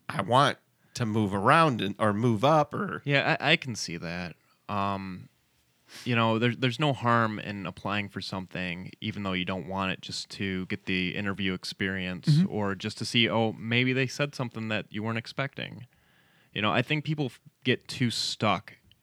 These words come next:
Speaker 2: or they get too wrapped up in themselves and they don't see, like, past today. It's like, "I'm in something I don't like today. This is what I'm gonna be doing for the next forty years. My
Speaker 3: Right.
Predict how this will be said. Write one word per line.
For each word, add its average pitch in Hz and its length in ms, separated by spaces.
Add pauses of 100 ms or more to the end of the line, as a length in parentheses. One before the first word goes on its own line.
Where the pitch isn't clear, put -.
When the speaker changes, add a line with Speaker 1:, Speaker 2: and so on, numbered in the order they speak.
(120)
Speaker 2:
or 110 280
they 117 140
get 117 160
too - 140
wrapped 110 260
up 104 160
in 107 160
themselves 95 580
and 101 200
they 101 60
don't 104 240
see, 101 540
like, 90 440
past 101 400 (100)
today. 95 560 (720)
It's - 80
like, 98 340
"I'm 120 180
in 117 120
something 110 320
I 101 80
don't 98 180
like 104 160
today. 98 380
This 101 140
is - 80
what 101 100
I'm 104 100
gonna 98 140
be 98 100
doing 98 220
for - 120
the 90 60
next 95 260
forty 104 300
years. 95 480
My 90 120
Speaker 3:
Right. 185 80